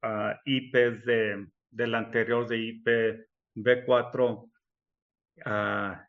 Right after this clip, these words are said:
este, atrás, pero al mismo tiempo sabemos que muchas instituciones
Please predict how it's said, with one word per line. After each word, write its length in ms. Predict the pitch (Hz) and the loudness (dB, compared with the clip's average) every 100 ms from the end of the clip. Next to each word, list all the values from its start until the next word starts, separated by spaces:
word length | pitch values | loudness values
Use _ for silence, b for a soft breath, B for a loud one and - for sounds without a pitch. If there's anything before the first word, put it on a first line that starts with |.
| _ - | _ -2
este, 560 | 117 107 - 123 117 | -2 -2 2 4 6
atrás, 640 | 123 123 - 139 147 170 - _ - | 4 0 0 2 2 0 -6 _ 2
pero 500 | 190 196 196 180 - - _ | 4 6 2 0 -6 -20 _
al 160 | 131 135 | 0 4
mismo 400 | 151 147 160 - | 4 4 0 2
tiempo 340 | 143 139 147 | 0 2 0
sabemos 540 | 139 120 131 139 135 | 2 2 2 0 -4
que 180 | - 117 | 0 0
muchas 580 | 113 120 123 135 131 - | 0 -2 -2 0 0 0
instituciones 1120 | 120 123 120 117 107 131 120 123 117 113 _ | -6 -4 -8 -8 -8 -2 -2 -2 -4 -8 _